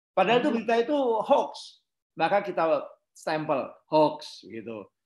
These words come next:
Eh, apa macam-macam. Ada, eh, video di, di, di, apa, di share-share isinya orang yang mengeluarkan semacam dahak kental.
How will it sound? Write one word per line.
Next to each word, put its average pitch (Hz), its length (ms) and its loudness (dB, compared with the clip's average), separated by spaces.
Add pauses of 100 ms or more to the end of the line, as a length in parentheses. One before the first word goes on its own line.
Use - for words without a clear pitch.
(300)
Eh, 143 640 4
apa 165 560 2 (240)
macam-macam. 220 640 0
Ada, 196 560 4 (480)
eh, 180 140 4 (100)
video 175 400 2
di, 175 80 0 (240)
di, 151 180 4 (220)
di, 147 100 0 (380)
apa, 165 320 0
di 139 400 -2
share-share 190 800 2
isinya 196 400 -2
orang 196 320 2
yang 180 160 -4
mengeluarkan 180 640 -2
semacam 170 480 -4 (400)
dahak 160 320 0
kental. 180 560 -2